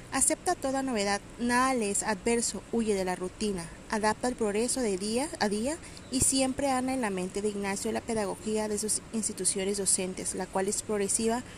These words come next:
moderna y ambiciosa. Nos menciona que para que todo el quehacer educacional tenga un inmediato éxito debe de tender a un mismo fin.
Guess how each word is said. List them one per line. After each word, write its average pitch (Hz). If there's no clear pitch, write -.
moderna 202
y 208
ambiciosa. 208
Nos 269
menciona 302
que 320
para 233
que 202
todo 240
el 214
quehacer 208
educacional 208
tenga 220
un 247
inmediato 233
éxito 233
debe 226
de 233
tender 196
a 196
un 185
mismo 190
fin. 220